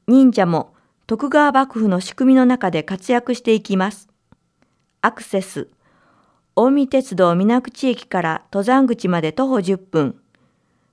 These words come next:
登山口から山頂まで徒歩十五分。水口岡山城跡の写真があります。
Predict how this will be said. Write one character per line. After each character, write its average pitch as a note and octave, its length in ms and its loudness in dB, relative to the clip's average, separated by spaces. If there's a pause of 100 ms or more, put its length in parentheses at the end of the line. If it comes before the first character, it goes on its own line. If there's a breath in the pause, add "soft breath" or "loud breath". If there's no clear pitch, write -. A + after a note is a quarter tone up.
(100)
登 A3 100 -2
山 C4 280 2
口 A3+ 220 -4
か G3 120 -2
ら F3+ 100 -2
山 B3 260 2
頂 C4 220 0
ま A#3+ 140 0
で - 260 -4 (160)
徒 D4 120 2
歩 A#3+ 160 0
十 A3 240 0
五 G#3+ 140 0
分。 D#3 280 -6 (1160)
水 A#3+ 200 0
口 - 540 -12
岡 C4+ 240 -4
山 C4+ 240 2
城 B3+ 160 0
跡 A3+ 340 -10
の D#3+ 100 -6
写 F3 140 -10
真 A3 280 -2
が G3+ 120 0
あ F#3 60 -2
り F3+ 120 -4
ま F3+ 140 -6
す。 - 180 -20